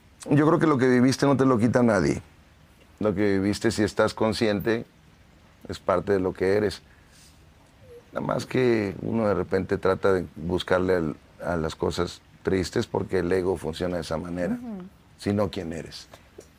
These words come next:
Speaker 1: ¿Verdad?
Speaker 2: Y también hay pérdidas muy dolorosas.
Speaker 1: Totalmente.
Speaker 2: Hay ausencias
Speaker 1: Pero
Speaker 2: que
Speaker 1: también hay
Speaker 2: duelen.
Speaker 1: momentos. Mi papá murió hace dieciséis años,
Speaker 2: Sí, sí.
Speaker 1: diecisiete años. Lo que sentí cuando murió, te,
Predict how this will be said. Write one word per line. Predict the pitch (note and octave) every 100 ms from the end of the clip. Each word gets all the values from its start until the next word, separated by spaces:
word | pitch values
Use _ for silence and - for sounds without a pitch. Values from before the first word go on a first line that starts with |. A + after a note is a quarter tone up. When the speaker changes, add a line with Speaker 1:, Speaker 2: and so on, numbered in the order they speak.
| _ _ - -
Speaker 1:
¿Verdad? | F2+ A2 B2+
Speaker 2:
Y | G3 G#3+
también | C#4+ C#4 C4+
hay | G#3+
pérdidas | - D#3+ C#3+ D3 C#3 C3+
muy | C3+ B2
dolorosas. | A#2 A2+ G#2+ G2
Speaker 1:
Totalmente. | C#3 G#2 C3+ A#2+ G#2+ F#2+
Speaker 2:
Hay | D3+ E3+
ausencias | D#3+ D3+ D#3+ D3 C3+ C#3+ C#3
Speaker 1:
Pero | D#3
Speaker 2:
que |
Speaker 1:
también | D3 D3 C#3+
hay |
Speaker 2:
duelen. | C#3 C#3
Speaker 1:
momentos. | D3+ D#3+ E3+ C3 G2+
Mi | G#2+
papá | - A#2
murió | A#2+ A#2+
hace | A2 A2+ A#2
dieciséis | A2 F#2 F2+ G#2+ G#2 -
años, | G#2+ A2+ A#2
Speaker 2:
Sí, | E3+ E3+ F3+ B3+
sí. | -
Speaker 1:
diecisiete | F#2 E2+ F2 F#2+ G2 - G2+
años. | G2+ F#2 D#2+ - - - - -
Lo | F#2+
que | F2+ F#2+
sentí | F#2+ E2 G#2
cuando | G#2+ G#2
murió, | G#2 G2 G2 G2 A2+ - E2+ F2+ -
te, | E2